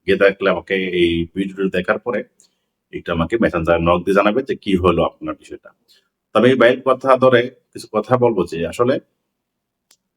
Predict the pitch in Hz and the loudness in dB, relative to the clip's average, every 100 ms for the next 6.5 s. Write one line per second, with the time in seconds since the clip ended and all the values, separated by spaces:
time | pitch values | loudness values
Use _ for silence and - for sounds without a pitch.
0 | _ _ _ _ - 101 101 107 110 110 | _ _ _ _ -4 0 4 4 4 0
1 | 107 107 104 98 101 98 98 98 95 85 | 0 0 2 2 2 0 2 2 4 2
2 | 95 98 - 107 104 92 78 - _ _ | 2 0 0 0 0 0 -4 -6 _ _
3 | 90 87 90 92 90 92 95 - 98 90 | -4 -2 0 2 2 2 2 2 0 2
4 | 95 95 92 95 92 101 85 76 - _ | 2 4 4 2 -2 -6 -4 -4 -8 _
5 | - 87 - 104 101 95 104 123 120 117 | -20 -16 -6 -2 0 0 2 2 2 -2
6 | 120 - - 92 | -8 -8 -10 -10